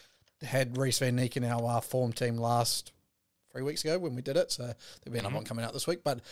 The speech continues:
Speaker 2: yeah, I think, uh, a well-deserved opportunity, and from the Southern District's, uh, Shoot Shield squad from last year.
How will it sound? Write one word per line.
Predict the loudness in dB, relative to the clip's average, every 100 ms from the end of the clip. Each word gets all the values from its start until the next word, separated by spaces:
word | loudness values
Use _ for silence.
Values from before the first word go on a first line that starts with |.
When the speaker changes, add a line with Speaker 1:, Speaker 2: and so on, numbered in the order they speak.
| -18 0
Speaker 2:
yeah, | 8 10 10
I | 8
think, | 6 4 2 0 0
uh, | 0 2
a | 2
well-deserved | 4 4 2 0 0 0
opportunity, | -2 0 0 0 2 4
and | 6 4 4
from | 4 4 4
the | 2
Southern | 4 2 2 0
District's, | 0 0 -2 -4 -6 -2 0 0 -2
uh, | -2 -4
Shoot | -4 -6 -4
Shield | 0 0 0 -4
squad | -4 -6 -6
from | -8 -4
last | -2 -2 -2
year. | -2 -4